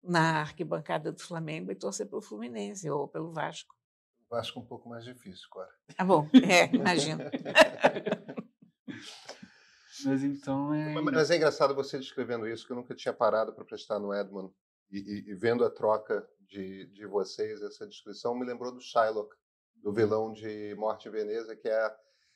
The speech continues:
Speaker 2: que é a mesma coisa de o, o espaço que eu não tenho, né? Ele, o judeu, tudo mais, ele é
Speaker 1: Isso.
Speaker 2: rico, mas ao mesmo tempo não tem o reconhecimento. O monólogo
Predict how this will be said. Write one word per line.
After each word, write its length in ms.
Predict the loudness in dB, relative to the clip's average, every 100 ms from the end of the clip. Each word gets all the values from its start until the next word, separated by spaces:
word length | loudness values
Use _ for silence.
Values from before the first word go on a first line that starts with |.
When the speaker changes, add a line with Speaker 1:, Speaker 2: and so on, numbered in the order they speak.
| _ _ _
Speaker 2:
que 100 | 4
é 40 |
a 40 | 4
mesma 340 | 2 -4 -6
coisa 520 | -4 -6 -6 -8 -12
de 920 | -12 -14 -12 -10 -8 -8 -8 -10 -14 -14
o, 320 | -14 -14 -14
o 20 |
espaço 420 | -2 4 4 2
que 80 | -8
eu 40 | -8
não 100 | -2
tenho, 220 | -2 0
né? 120 | -2
Ele, 200 | -4 -6
o 80 | -12
judeu, 360 | -12 -6 -6
tudo 140 | -6 -4
mais, 200 | -2 0
ele 120 | -2
é 60 | -4
Speaker 1:
Isso. 120 | -6
Speaker 2:
rico, 200 | -8 -6
mas 160 | -6
ao 80 | -6
mesmo 180 | -10 -6
tempo 260 | -8 -8 -14
não 140 | -14
tem 140 | -12
o 80 | -14
reconhecimento. 680 | -14 -14 -14 -10 -10 -10 -8
O 40 |
monólogo 500 | -4 4 6 6 4